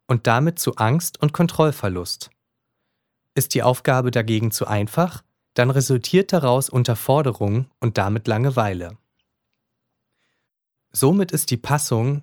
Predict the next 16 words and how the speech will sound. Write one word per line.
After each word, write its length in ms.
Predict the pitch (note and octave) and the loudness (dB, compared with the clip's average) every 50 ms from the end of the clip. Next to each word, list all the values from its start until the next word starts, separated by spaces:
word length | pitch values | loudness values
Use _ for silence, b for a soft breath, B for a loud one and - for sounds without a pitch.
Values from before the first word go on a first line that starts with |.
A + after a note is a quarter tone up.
| _ - | _ -6
mit 140 | B2 A#2 - | -6 -4 -2
einer 280 | A2 A2+ A2 A2 A2 - | -2 0 0 0 -2 -4
Zone 500 | - - A#2 G#2+ A#2 C#3 D#3 F3 F3 D#3 | -4 -2 -2 0 2 2 2 2 2 0
des 220 | - A2+ - - | -2 -4 -4 -2
optimalen 680 | A#2+ A#2 - - - A2+ G#2+ G#2 F#2+ G2+ A#2 C#3+ C#3 | -4 -6 -4 -2 -2 0 0 0 0 0 0 0 0
Erlebens, 720 | A#2+ A2 G2+ G2+ G#2+ A#2+ C#3 B2 A2 A2 B2+ - - - - _ _ _ _ _ _ | -2 -2 -2 0 0 0 0 0 -2 -2 -2 -4 -6 -8 -10 _ _ _ _ _ _
Flow-Kanal, 1000 | - - - A#2 A2 C3+ F3 E3+ - - G#2+ G2 G2 F#2 F#2 F#2 F#2+ A#2+ D#3 E3 - _ _ _ _ _ _ _ _ | -14 -6 -2 2 2 2 2 0 -2 -4 -2 -2 -2 -2 -4 -4 -2 -2 -4 -4 -6 _ _ _ _ _ _ _ _
assoziiert 880 | - C3 - - D3 C#3+ - - - - - G#2 A#2+ C#3+ E3+ - - - _ _ _ _ - | -2 -2 0 0 -2 -2 -4 -6 -6 -4 -2 0 0 0 0 -4 -8 -16 _ _ _ _ -2
und 180 | - B2+ A#2+ - | -2 0 0 0
die 60 | A#2 | -2
fehlende 520 | - - - A#2+ B2 C#3 D#3+ F3+ F#3 F#3 | -4 -4 -2 0 2 2 2 2 0 0
Passung 640 | F3+ - - E3 D#3 - - E3 E3 D#3+ E3 E3+ E3+ b b b b - | -2 0 0 0 0 2 2 2 2 2 2 0 -2 b b b b 0
jeweils 460 | B2+ C#3 D#3 F3 E3 D3+ - - - | 0 2 4 4 2 0 0 -2 -2
mit 240 | B2+ B2+ - - - | -2 -2 -2 -2 -2
aversiven 680 | A#2 A2 A2+ A2 G2+ G#2+ A#2+ C#3 D3 D3 E3 D#3 C#3+ | 0 0 0 0 0 -2 -2 -2 0 2 2 2 2
Emotionszuständen. 1400 | - B2+ B2 C3 C3+ - - - B2+ A#2+ G#2+ G2+ - - - - G#2 - - - F#2+ F2 F2 F2+ _ - E2+ F2+ | 2 0 2 2 0 -2 -2 0 0 0 0 0 -2 -4 -6 -6 -6 -6 -6 -6 -6 -8 -8 -10 _ -14 -16 -16